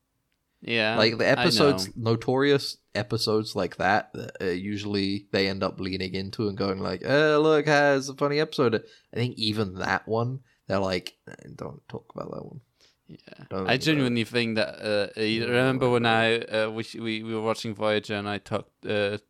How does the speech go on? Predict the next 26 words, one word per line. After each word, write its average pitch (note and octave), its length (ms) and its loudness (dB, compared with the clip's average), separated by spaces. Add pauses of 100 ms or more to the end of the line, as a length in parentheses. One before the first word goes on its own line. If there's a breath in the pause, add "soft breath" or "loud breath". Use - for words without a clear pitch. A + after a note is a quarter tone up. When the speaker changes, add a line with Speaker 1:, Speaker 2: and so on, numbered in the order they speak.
(420)
Speaker 1:
that A2+ 340 0
there's A2 280 4
that - 180 0
episode A2 440 -2
with G#2 120 -8
the G#2+ 100 2
dinosaurs A#2 840 0
that G2+ 240 2
are G2 280 2
Speaker 2:
Yeah. F#2+ 200 -2 (260)
Speaker 1:
traveling G#2 500 2
through, G#2 220 -4
Speaker 2:
Yeah, A2 80 4
Speaker 1:
like, G2 100 4
Speaker 2:
you A2 120 2
thought G#2 240 2
it G#2 40 4
was G2+ 160 2
gonna G2+ 160 -2
be - 60 -2
Speaker 1:
I C#3 140 6
Speaker 2:
them. G2 80 0
Speaker 1:
still A#2+ 220 0 (140)
Speaker 2:
Yeah. - 100 -10 (360)
Speaker 1:
I A2+ 140 4
f-, B2 220 -6